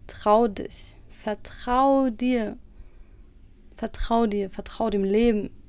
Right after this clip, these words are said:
Und ich habe neulich ein Zitat gelesen, was, wie ich finde, sehr, sehr gut zu der heutigen Podcast-Folge passt.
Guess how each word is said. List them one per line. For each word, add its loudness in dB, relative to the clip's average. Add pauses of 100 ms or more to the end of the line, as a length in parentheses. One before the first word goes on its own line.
(720)
Und -2 (680)
ich -6
habe 0
neulich 4
ein -2
Zitat -2
gelesen, -2 (600)
was, -4 (160)
wie -4
ich -8
finde, 0
sehr, 6
sehr 2
gut 2
zu -4
der 2
heutigen -2
Podcast-Folge -4
passt. -4